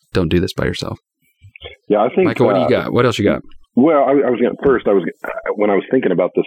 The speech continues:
Speaker 2: topic earlier this morning, that's what I was gonna say. Ma-, I mean, you're just gonna have, this is brutally honest time, and that should be that way all the time, but this is really it. But, uh, I've got two groups, or two or three groups of, of buddies that I text with, and, I mean, we, we were pretty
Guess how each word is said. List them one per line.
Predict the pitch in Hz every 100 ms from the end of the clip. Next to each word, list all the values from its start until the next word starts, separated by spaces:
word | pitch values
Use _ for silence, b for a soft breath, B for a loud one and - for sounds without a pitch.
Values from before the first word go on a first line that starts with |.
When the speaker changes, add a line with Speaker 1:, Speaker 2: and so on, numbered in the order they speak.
| -
Speaker 2:
topic | 104 - 78
earlier | 82 82 80
this | 78 -
morning, | 85 78
that's | 85 90
what | 90 80
I |
was | 80 69
gonna | 76 71 -
say. | 80 69
Ma-, | 73 80
I | 85
mean, | 85
you're | 98
just | 104 98
gonna | 80
have, | -
this | 107 90
is | 76
brutally | 90 90 85
honest | 76 76 -
time, | - 65 71 b b b
and | 87
that | 95 -
should | 151 117
be | 98
that | 85
way | 85
all | 82
the | 78
time, | - 78 78
but | 73
this | 87 78
is | 67
really | 76 67 69
it. | 67 -
But, | 85 127 80 - b b b -
uh, | -
I've | - 117
got | 147 101 -
two | 123 127 127 113
groups, | 95 107 95 - - -
or | 82 64 -
two | 123
or |
three | 113 98
groups | 92 98 -
of, | 85 - _ _ _ _ _ -
of | 73
buddies | 67 87 85 73
that | 80
I | 73 - - -
text | 85 -
with, | 82 76 -
and, | 87 92 -
I | 98
mean, | 92
we, | 101 117
we | 101 113
were | 98
pretty | - 104 87 80